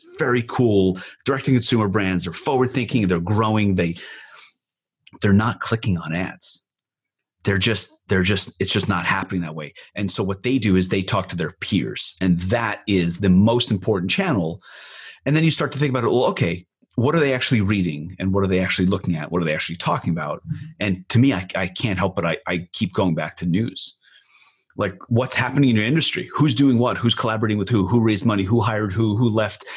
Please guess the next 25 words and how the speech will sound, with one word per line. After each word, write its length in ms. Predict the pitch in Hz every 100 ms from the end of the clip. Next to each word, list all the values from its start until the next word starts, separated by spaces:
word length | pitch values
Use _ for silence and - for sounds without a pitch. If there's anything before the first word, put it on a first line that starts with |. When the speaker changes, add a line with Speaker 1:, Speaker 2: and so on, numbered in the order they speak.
| -
Speaker 1:
this? 180 | 120 107
Who's 200 | - 123
starting 320 | - 110 110
something 340 | 113 107 92 104
new? 180 | 110 104
Like, 260 | 101 98 - - -
that's 400 | 95 120 147 -
the 120 | 139
stuff 300 | - 135 -
you 80 | 117
talk 300 | - 151 170
about 240 | 98 87
on 140 | 87 92
a 80 | 92
day-to-day 340 | 98 90 87
basis. 640 | 90 117 - 80 85 - - - - - -
And 100 | 110
I 60 | 101
think 240 | 92 107
there's 160 | 110 98
an 80 | 95
opportunity 920 | 92 95 - 107 104 98 87 87 85 _ _ -
to 360 | 110 90 87 - -
create 680 | - 107 95 98 87 87 - _ _ -
media 640 | 101 101 92 82 80 78